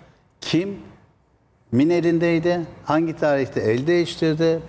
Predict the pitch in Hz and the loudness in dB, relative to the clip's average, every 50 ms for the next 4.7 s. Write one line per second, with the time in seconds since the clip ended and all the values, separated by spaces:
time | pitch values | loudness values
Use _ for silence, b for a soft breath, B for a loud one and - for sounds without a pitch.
0 | - 143 143 143 160 151 147 131 110 110 110 - - 139 151 175 180 180 170 151 | -2 -2 0 2 2 2 2 0 -2 -6 -8 -4 -2 0 0 0 2 0 0 -2
1 | - - - 170 170 160 120 147 147 160 165 160 160 135 117 117 113 110 131 160 | -4 -6 -4 -2 -2 -2 0 0 0 2 2 0 -2 -2 0 0 0 0 0 0
2 | 170 170 185 175 170 - - 175 175 185 175 170 165 160 - - 165 175 170 170 | 0 2 0 -2 -2 -4 -4 -4 -2 0 0 0 0 -2 -4 -4 -2 -2 -2 -4
3 | B B B B 170 165 165 185 175 160 165 156 147 147 139 127 117 135 131 127 | B B B B 0 2 2 2 2 2 2 2 2 2 0 0 0 -2 -2 0
4 | - 147 147 165 175 - - 180 175 170 170 175 170 170 | 0 0 0 0 -2 -2 -4 -2 -2 -2 -2 -2 -4 -4